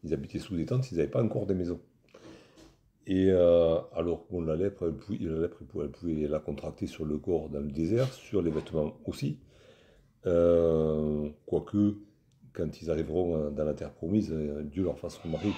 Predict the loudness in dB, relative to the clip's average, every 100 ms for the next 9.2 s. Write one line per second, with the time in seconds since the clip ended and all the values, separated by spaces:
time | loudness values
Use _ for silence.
0 | 0 2 2 0 0 0 -2 -6 -20 -20
1 | -8 -4 -2 -2 -2 -2 0 0 -2 -6
2 | -6 -2 -2 -2 -12 _ -14 -6 0 2
3 | 2 2 2 0 -4 -16 _ _ _ -10
4 | -2 0 0 0 2 2 2 -2 -6 -2
5 | 0 0 -2 2 2 4 2 2 -2 -4
6 | -2 -2 -4 -6 -20 _ -20 -20 -20 -20
7 | -20 _ _ 2 6 8 6 4 -2 2
8 | 6 8 8 4 2 4 6 6 6 6
9 | 4 0